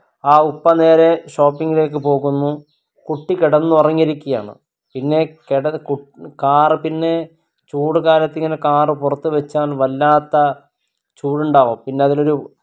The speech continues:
അഞ്ച് മിനിറ്റ് പോലും ഇരിക്കാൻ പറ്റൂല. ആ സമയത്ത് ആ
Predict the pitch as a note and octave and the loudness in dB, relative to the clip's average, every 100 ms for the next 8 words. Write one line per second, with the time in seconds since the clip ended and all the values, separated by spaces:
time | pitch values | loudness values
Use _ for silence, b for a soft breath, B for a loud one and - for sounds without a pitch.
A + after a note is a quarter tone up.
0 | _ _ C3 C3+ D3 D3+ D3 D#3+ D#3 D#3 | _ _ -8 -6 -2 -2 -2 0 0 0
1 | D#3 C#3 C#3 D#3 D3+ C#3+ B2+ A2 G2 - | 0 -2 -4 -6 -6 -8 -8 -8 -8 -14
2 | _ _ _ _ - C#3 C#3+ D3+ D3+ D3 | _ _ _ _ -8 -6 -4 -2 -2 -2
3 | D#3+ D#3 - C3 | -2 -2 -4 -4